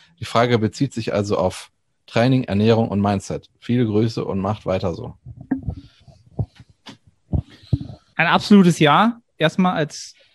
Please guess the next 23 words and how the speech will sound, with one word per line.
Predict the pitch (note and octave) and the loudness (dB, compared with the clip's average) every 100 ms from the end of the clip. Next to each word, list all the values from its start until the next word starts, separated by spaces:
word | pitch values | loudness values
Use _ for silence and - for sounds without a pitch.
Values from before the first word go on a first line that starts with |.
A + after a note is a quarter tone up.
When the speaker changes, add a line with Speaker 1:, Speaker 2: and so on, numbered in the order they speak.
| - | 0
Speaker 2:
ersten | E3 - E3 | 2 4 4
Grundtenor, | D3+ F3+ - F3+ F#3+ A#3+ - _ - _ - | 6 4 4 4 4 2 0 _ -20 _ -16
weil, | C#3+ C3+ B2 C#3 - _ _ _ _ _ _ _ _ _ _ _ _ _ _ _ _ - | -12 -4 -4 -4 -10 _ _ _ _ _ _ _ _ _ _ _ _ _ _ _ _ -10
oder | C3 | -6
wie | B2 | -4
soll | C3+ | -4
ich, | B2 - | -6 -6
wie | |
soll | C#3 | -4
ich | C#3+ D3 | -2 0
anfangen? | D3+ - A#2 A#2 | -2 0 -2 -2
Also | C3+ D3 - _ _ - | -2 -2 -4 _ _ -6
du | |
solltest, | C#3+ D3+ F3+ G3 F#3+ G3 - - - _ _ _ _ - - | 0 4 4 4 2 0 -8 -20 -20 _ _ _ _ -20 -16
oder | C#3 B2 | -10 -10
meine | C3 C3+ C#3 C#3+ | -8 -6 -6 -8
Empfehlung | C3 - E3+ E3+ D#3 | -12 -4 0 0 -2
für | - C#3+ | -6 -6
jeden, | D3+ D#3 | -2 -2
der | C#3+ | -2
den | C3+ C3+ | -4 -8
Sport | - C3 B2+ | -10 -8 -6
macht, | C3 F3 - | -4 -6 -8